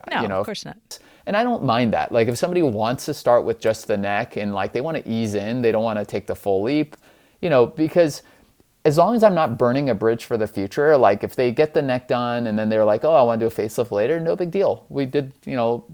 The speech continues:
Speaker 2: half the work and now we gotta do the other half. Nothing I did is gonna hurt the process of moving on to the facelift later. And second of all, you know, sometimes, you know, all that bothers them is the neck, but I'm very careful when somebody has a bad neck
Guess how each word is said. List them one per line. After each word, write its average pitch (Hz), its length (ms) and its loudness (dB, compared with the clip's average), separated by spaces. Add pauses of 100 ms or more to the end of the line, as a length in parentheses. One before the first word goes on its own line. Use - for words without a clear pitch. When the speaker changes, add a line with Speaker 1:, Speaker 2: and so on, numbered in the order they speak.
Speaker 2:
half 120 280 0
the 123 100 2
work 143 260 0
and 143 80 -6
now 127 120 -2
we 131 80 0
gotta 127 160 4
do 135 120 0
the 147 120 0
other 147 160 0
half. 95 280 -4 (200)
Nothing 139 360 -2
I 120 80 0
did 127 240 0
is 113 220 -4
gonna 104 260 -4
hurt 131 460 -4
the 117 160 -4
process 113 500 -2
of 104 280 -8
moving 113 320 -4
on 104 180 -6
to 104 60 -8
the 107 100 -4
facelift 110 400 -8
later. - 300 -4 (680)
And 190 100 -6
second 214 200 2
of 180 60 2
all, 156 260 8
you 165 120 0
know, 156 200 4
sometimes, 185 540 -2 (100)
you - 240 -10
know, 160 260 0 (920)
all 127 180 8
that 156 240 4
bothers 143 340 4
them 135 160 0
is 190 180 -2
the 151 80 -2
neck, 104 260 -2 (120)
but 156 180 -2
I'm 147 240 0
very 196 320 2
careful 156 460 -2
when 135 160 -2
somebody 156 320 0
has 127 300 -2 (520)
a - 80 2
bad 131 260 6
neck 135 240 -2